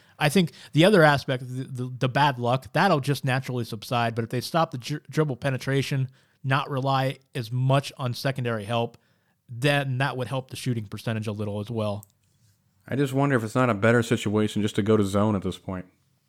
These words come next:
Speaker 1: Well, they tried that a few times against Penn State and then got subsequently burnt. So I, I think that
Speaker 2: Well, never
Speaker 1: they
Speaker 2: mind then. I guess, uh, <laughs> you know,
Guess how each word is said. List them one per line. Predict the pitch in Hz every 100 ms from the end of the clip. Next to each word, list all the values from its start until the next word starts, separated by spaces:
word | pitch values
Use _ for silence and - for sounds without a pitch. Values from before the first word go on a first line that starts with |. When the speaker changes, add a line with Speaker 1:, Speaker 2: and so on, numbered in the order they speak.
| _ _ - -
Speaker 1:
Well, | 135 147 151
they | 147
tried | 147 175 185
that | 214
a | 185
few | 180 175
times | 165 156
against | 143 135
Penn | - 139
State | - 147 131
and | 127
then | 123 117 117 _
got | 143 127
subsequently | - 143 127 - 131 127
burnt. | 107 - 127 120 -
So | - - 127 123
I, | 123 -
I | 127
think | 131 147 143
that | -
Speaker 2:
Well, | 131
never | 107 135
Speaker 1:
they | 147
Speaker 2:
mind | 165 139
then. | 117 104
I | 104
guess, | 110 123 -
uh, | 120 113 107 98
<laughs> |
you | 120
know, | -